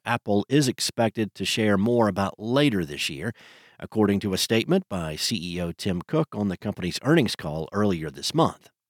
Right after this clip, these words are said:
But the car team also included hundreds of hardware engineers and car designers, some of whom, Bloomberg reports, will be able to apply for jobs in other divisions of the company. The rest are likely to be laid off.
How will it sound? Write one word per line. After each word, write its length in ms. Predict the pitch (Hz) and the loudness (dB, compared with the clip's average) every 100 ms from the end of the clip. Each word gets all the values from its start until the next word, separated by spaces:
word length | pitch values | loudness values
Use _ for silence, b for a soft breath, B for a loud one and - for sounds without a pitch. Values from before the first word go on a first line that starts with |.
| _ _ _ | _ _ _
But 120 | - 131 | -14 -10
the 60 | |
car 260 | - 233 233 | 0 4 4
team 280 | - 151 135 | 6 6 6
also 400 | 143 185 160 131 | 4 6 6 4
included 420 | 123 135 117 101 | 4 4 4 4
hundreds 460 | 160 170 143 117 | 2 2 4 4
of 120 | 104 - | 2 0
hardware 520 | 147 156 139 139 135 | 2 4 4 4 4
engineers 680 | 135 123 127 127 127 120 - | 2 2 2 4 4 2 -2
and 220 | 85 - | -10 -12
car 280 | - 143 131 | 0 2 4
designers, 600 | 107 95 92 90 123 - b b b b | 2 0 0 0 -2 -4 b b b b
some 200 | b 87 | b -2
of 140 | 113 104 | -2 2
whom, 340 | 107 123 135 - | 2 2 0 -6
Bloomberg 440 | 73 80 73 82 82 | -12 -12 -8 -8 -8
reports, 640 | 85 113 151 190 - - | -10 -2 0 0 -4 -6
will 220 | - 120 | -4 -2
be 200 | 117 113 | 0 2
able 160 | 117 110 | 2 0
to 180 | 107 107 | 0 -4
apply 440 | 101 131 123 117 | -2 0 2 2
for 240 | 110 110 101 | 0 -2 0
jobs 420 | 117 113 113 107 | 0 2 0 0
in 100 | 95 | 0
other 200 | 151 196 | 4 4
divisions 500 | 107 73 69 - 78 | 2 -2 -6 -8 -10
of 120 | 76 | -12
the 80 | - | -14
company. 400 | 85 76 90 135 b b b b b | -16 -12 -8 -8 b b b b b
The 80 | 101 | 0
rest 340 | 131 147 - | 2 0 0
are 380 | 123 131 131 120 - | 0 0 0 -4 -8
likely 400 | 98 113 - 113 | -4 -4 -4 -4
to 80 | 104 | 0
be 160 | 107 | 2
laid 240 | 101 101 90 | 2 2 0
off. 360 | 87 71 - | -4 -8 -16